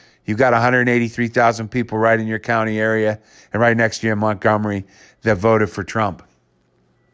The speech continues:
But they don't have as many friends either, 'cause they only, he only won Bucks County by just under sixteen thousand votes. At least over here in Allegheny,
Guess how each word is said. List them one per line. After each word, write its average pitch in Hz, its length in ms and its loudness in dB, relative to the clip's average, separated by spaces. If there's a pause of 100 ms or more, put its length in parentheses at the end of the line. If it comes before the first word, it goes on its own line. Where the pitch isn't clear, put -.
(800)
But 151 360 0 (300)
they 147 100 2
don't 180 120 4
have 156 120 4
as 135 120 0
many 139 140 2
friends 165 360 2
either, 170 340 0 (1040)
'cause 117 180 -6
they 135 100 2
only, 143 260 2
he 151 100 2
only 139 180 4
won 139 400 0 (140)
Bucks 123 240 0
County 120 460 0 (560)
by 113 160 4
just 117 260 0
under 117 220 0
sixteen 120 440 0
thousand 120 400 2
votes. 117 520 0 (720)
At 104 40 -2
least 147 220 2
over 127 220 4
here 131 160 2
in 123 80 0
Allegheny, 120 760 0